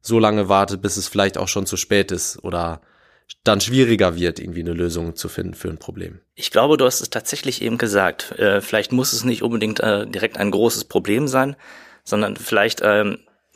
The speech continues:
Speaker 2: eine Art Problem, die den Studierenden selbst noch gar nicht so genau bewusst ist.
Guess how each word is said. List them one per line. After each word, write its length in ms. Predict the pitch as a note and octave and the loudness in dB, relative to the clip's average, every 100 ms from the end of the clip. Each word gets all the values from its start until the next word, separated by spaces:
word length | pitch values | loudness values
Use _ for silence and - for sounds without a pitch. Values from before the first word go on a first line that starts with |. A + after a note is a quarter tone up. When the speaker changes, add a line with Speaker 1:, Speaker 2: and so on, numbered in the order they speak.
| - | -6
Speaker 2:
eine 280 | - A2+ - | 0 2 2
Art 260 | G2+ A2+ - | 2 0 -2
Problem, 840 | A2+ F2 G2+ G#2 A#2+ C#3+ C3 - | -2 -2 0 2 2 0 -6 -10
die 100 | A#2 | -8
den 140 | G#2+ G2+ | -6 -6
Studierenden 600 | - G#2+ A2 A#2+ A#2+ A2 | -4 -4 -2 0 0 2
selbst 280 | G2 A2+ - | 2 2 0
noch 160 | G#2+ | -4
gar 220 | F2+ F#2+ G#2 | 0 0 2
nicht 240 | G2+ - | -2 -4
so 240 | A2 G#2 F#2+ | -4 -2 0
genau 220 | G2 F#2+ | 0 0
bewusst 460 | F#2 F2+ D#3 - | 0 2 2 0
ist. 260 | - - | -8 -8